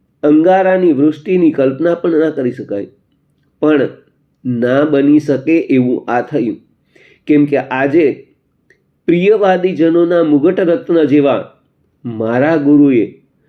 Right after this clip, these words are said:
સળગતા અગ્નિ જેવી વાણી કહી.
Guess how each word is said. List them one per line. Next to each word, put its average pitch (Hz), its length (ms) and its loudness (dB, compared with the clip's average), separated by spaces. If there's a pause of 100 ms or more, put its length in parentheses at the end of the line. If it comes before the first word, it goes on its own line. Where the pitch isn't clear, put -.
(320)
સળગતા 139 520 -2
અગ્નિ 139 500 0
જેવી 131 280 0
વાણી 110 320 0
કહી. - 320 -12